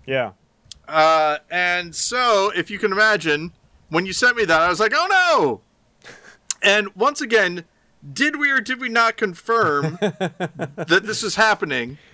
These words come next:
Speaker 1: I was, I was,
Speaker 2: And
Speaker 1: yeah, I was wondering.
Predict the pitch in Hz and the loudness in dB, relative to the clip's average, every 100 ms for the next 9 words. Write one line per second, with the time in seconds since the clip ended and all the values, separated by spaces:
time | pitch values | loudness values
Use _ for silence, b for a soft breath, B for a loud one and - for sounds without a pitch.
0 | b - 151 165 175 160 160 170 170 190 | b 2 2 2 -4 -8 -4 -2 2 2
1 | 196 196 190 - _ _ _ 160 160 190 | 4 2 -2 -10 _ _ _ -8 -2 0
2 | 156 151 170 185 135 95 80 | -2 -4 -6 -6 -6 -8 -12